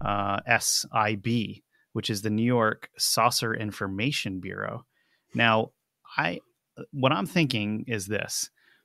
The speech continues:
After Lois had seen what she saw, I think she was much more open to the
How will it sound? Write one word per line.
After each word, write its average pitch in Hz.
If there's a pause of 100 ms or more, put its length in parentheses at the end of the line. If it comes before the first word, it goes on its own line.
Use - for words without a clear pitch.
(320)
After 147
Lois 120
had 107
seen 117
what 104
she 113
saw, 110 (440)
I 127
think 127
she -
was 110
much 113
more 113
open 104
to 101 (960)
the 104